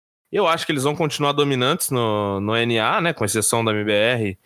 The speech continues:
vão ser o segundo time ali disparado. E eu acho que eles podem sim fazer frente às Astralis. Eles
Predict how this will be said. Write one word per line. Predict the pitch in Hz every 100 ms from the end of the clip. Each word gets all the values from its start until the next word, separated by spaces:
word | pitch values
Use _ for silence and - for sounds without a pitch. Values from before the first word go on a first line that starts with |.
| _ _ _
vão | 101 113
ser | 120
o | 131
segundo | - 127 123 120
time | - 131
ali | 120 123
disparado. | - - 131 107 117 196 214 - _ _ _ _
E | 139 165
eu | 220
acho | 208 -
que | 254
eles | -
podem | 233 254
sim | 262 254
fazer | 269 208 185
frente | - 151 147
às | 131
Astralis. | - 113 139 165 110
Eles | 110 107 -